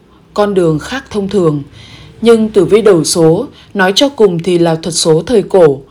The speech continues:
Chúng ta chỉ có thể đem các chứng nghiệm của các tinh diệu mà phát triển thêm lên. Vì thế, không thể không đem các biểu trưng của Văn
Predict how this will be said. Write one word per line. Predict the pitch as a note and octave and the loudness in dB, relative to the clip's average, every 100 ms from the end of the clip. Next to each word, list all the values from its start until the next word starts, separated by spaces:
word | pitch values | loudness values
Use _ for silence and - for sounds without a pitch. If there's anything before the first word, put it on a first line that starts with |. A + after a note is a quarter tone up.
| _ _ _ | _ _ _
Chúng | - D#3+ D#3+ | -6 -4 -2
ta | G#3 G3 | -4 -4
chỉ | G3 - | -6 -8
có | G3+ | -4
thể | A#3 | -2
đem | D#3+ G#3+ G#3+ | 0 0 0
các | D4 | -6
chứng | D4 E3+ | -6 -6
nghiệm | G#3 C4 - | -2 -2 -2
của | - D#3+ | -8 -8
các | A#3+ - | -6 -6
tinh | G#3 | -4
diệu | F#3+ G#3+ - - - - | 0 2 2 -2 -20 -6
mà | F3+ E3 | -2 0
phát | D3+ B3 | -2 -4
triển | B3+ A#3 D#3 | -2 0 -2
thêm | F3+ G3+ | -4 -2
lên. | G3 G3 F#3+ F#3 _ _ _ _ - _ | 2 2 0 -6 _ _ _ _ -20 _
Vì | F3 E3 D#3+ | -2 -2 0
thế, | D#3+ D3+ - - _ - | -2 -2 -4 -10 _ -20
không | - A3+ G3 | -6 -4 0
thể | G#3 D3+ | 0 0
không | - G#3+ | -2 -2
đem | G#3+ G3+ | 0 0
các | G3+ C4 | -2 2
biểu | G3 D#3 | 2 2
trưng | A#3+ A#3+ | 0 0
của | D#3+ | -2
Văn | D#3 A#3 | -2 -2